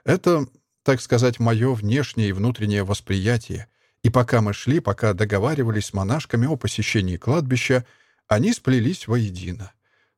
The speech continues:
Над могилой склонились уже не двое в одном лице, а я единый. Я сын,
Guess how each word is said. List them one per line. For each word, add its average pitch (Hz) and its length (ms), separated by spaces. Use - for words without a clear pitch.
Над 120 180
могилой 165 440
склонились 143 580
уже 127 480
не 110 160
двое 139 340
в 101 100
одном 95 280
лице, 90 560
а 98 120
я 113 140
единый. 113 600
Я 123 300
сын, 151 420